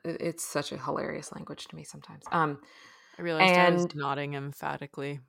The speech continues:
Speaker 2: but that's,
Speaker 1: <laughs>
Speaker 2: uh, a silent gesture, so.
Speaker 1: It is.
Speaker 2: <laughs>
Speaker 1: It's such a fun language. And some of the words are so long, and why? Anyway, um, yeah, so her,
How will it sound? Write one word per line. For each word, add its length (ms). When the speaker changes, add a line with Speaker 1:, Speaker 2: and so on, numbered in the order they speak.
Speaker 2:
but 200
that's, 440
Speaker 1:
<laughs> 80
Speaker 2:
uh, 280
a 60
silent 760
gesture, 580
so. 420
Speaker 1:
It 120
is. 300
Speaker 2:
<laughs> 140
Speaker 1:
It's 160
such 280
a 60
fun 200
language. 440
And 160
some 140
of 60
the 120
words 160
are 100
so 400
long, 600
and 200
why? 420
Anyway, 300
um, 640
yeah, 300
so 580
her, 440